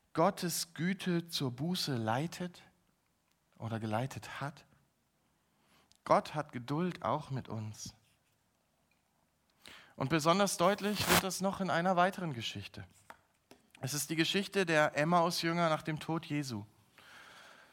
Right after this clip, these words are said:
Sie waren so erschüttert und niedergeschlagen, als sich Jesus nach seiner Auferstehung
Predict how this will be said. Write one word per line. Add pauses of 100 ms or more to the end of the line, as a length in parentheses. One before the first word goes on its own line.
(160)
Sie
waren
so
erschüttert
und
niedergeschlagen,
als
sich
Jesus
nach
seiner
Auferstehung